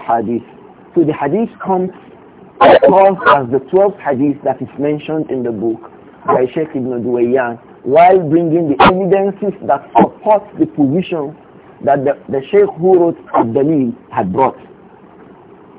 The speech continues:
So Ibn Duwayyan was bringing these ahadith as sharh for the matn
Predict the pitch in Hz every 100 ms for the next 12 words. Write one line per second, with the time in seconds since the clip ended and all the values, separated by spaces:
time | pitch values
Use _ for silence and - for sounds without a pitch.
0 | - 139 139 156 151 175 180 220 220 180
1 | 139 165 180 180 165 165 143 - - 123
2 | 135 156 - - - - - 185 180 -
3 | - - 147 135 107 131 120 117 156 180
4 | 175 143